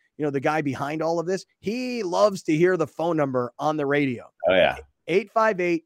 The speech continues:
Speaker 1: two four zero, fourteen ninety-seven. You're gonna save money. You're gonna lose weight. And if it's not about losing weight, it's just about getting an I V to, you know, extra hydration, all those vitamins and minerals. Frankly, I'd also like to come see you. I think I get,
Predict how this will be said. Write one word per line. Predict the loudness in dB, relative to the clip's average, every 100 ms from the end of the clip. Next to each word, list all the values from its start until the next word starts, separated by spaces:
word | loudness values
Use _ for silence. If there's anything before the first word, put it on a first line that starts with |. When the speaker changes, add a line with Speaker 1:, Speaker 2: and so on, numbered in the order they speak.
| -8
Speaker 1:
two | -8 -6
four | -4 -2
zero, | -2 0 0 0
fourteen | -2 -2 -4 -4 -6 -4 -4
ninety-seven. | -4 -4 -6 -8 0 0 0 -8 -16 _ _ _
You're | -8
gonna | -4 -4
save | -4 -2 -2
money. | 0 -2 -2 -6 _ _ _ -6
You're | -4
gonna | -4 -6
lose | 0 2 2
weight. | 0 0 0 _ _ _
And | -6 -4
if | -4
it's | -8
not | -4 -4
about | 0 -2
losing | -2 -4 -4
weight, | -4 -4 -4 -8
it's | -10
just | -10 -6
about | -2 -2 -2
getting | -4 -4
an | -4
I | -4 -4
V | -4 -4 -6
to, | -6 -4
you | -4
know, | -6 -10 _ _
extra | -12 -10 -8
hydration, | -6 -6 -2 -4 -2 -6 -4
all | -4
those | -4 -6
vitamins | -4 -4 -2 -4 -6
and | -6
minerals. | -2 -2 -4 _ _ _ _ _ _ _ _
Frankly, | -6 -4 0 0
I'd | 0
also | -2 -2
like | -2
to | -2
come | -8
see | -6 -2
you. | -2
I |
think | -2 -4
I | -6
get, | -8